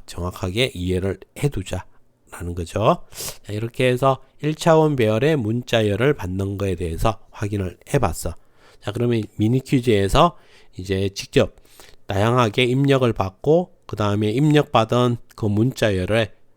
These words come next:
우리가 원하는, 어, 확인이라든지 또는 변경들을 이 미니 퀴즈를 이용해서 한번 적용을 해보도록 할게요. 자, 그래서 미니 퀴즈까지 예제 실행해보고 미니 퀴즈까지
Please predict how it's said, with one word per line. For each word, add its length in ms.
우리가 240
원하는, 480
어, 320
확인이라든지 1000
또는 300
변경들을 880
이 60
미니 300
퀴즈를 480
이용해서 580
한번 340
적용을 480
해보도록 500
할게요. 420
자, 120
그래서 680
미니 220
퀴즈까지 840
예제 300
실행해보고 960
미니 280
퀴즈까지 680